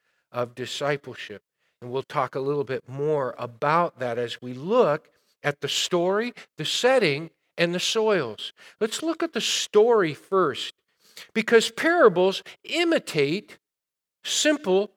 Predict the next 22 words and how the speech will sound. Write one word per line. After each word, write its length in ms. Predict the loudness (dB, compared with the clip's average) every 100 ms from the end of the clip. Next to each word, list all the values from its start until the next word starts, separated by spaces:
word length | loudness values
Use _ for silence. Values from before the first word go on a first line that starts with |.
| _ _
stories. 880 | -6 -4 2 4 4 2 -6 -14 -16 _ _ _ _ -8
I 40 |
want 100 | -6
to 40 |
read 340 | -4 -2 -4 -6
to 120 | -10
you 320 | -4 -4 -4 -4
a 280 | -4 -4 -10 _
simple 840 | -4 -2 2 0 0 0 -2 -2 _ -6
story. 640 | -4 -2 2 2 2 -6
It's 160 | -10 -10
from 320 | -2 -2 0
the 80 | 0
Bible. 500 | 4 4 4 -2 -6 _ _ _ _ _ -20 -14
I'm 80 | -2
not 160 | 0 2
gonna 160 | 0
tell 240 | 0 -2 0
you 160 | 0
where 240 | -2 -2 -2
it 80 | -4
is, 240 | -6